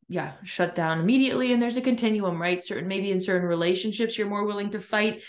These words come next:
In other relationships, you freeze. And other, so it might be an interesting thing to consider what your response is in a time of difficulty or, or confronting or difficult conversation, um, and to identify that,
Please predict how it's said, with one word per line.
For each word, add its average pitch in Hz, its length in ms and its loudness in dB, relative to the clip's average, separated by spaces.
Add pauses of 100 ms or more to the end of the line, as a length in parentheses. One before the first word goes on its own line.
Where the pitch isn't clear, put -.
(160)
In 175 80 0
other 180 180 2
relationships, 196 720 -2
you 175 60 -2
freeze. 226 500 2
And 185 100 -2
other, 180 300 2 (200)
so 202 320 2
it 165 120 -2
might 226 240 0
be 262 80 -2
an 226 60 0
interesting 208 420 -6
thing 196 160 -4
to 196 100 -2
consider 185 460 0
what 180 260 2
your 190 160 -2
response 180 640 -2
is 196 160 -4
in 175 140 -2
a 170 100 -6
time 170 400 -2
of 165 200 -4
difficulty 170 680 -4
or, 165 400 -2 (400)
or 170 120 0
confronting 170 760 0
or 165 340 -4 (240)
difficult 185 360 0
conversation, 175 880 -2 (380)
um, 160 280 0
and 180 140 -2
to 185 100 4
identify 170 520 2
that, 202 340 -2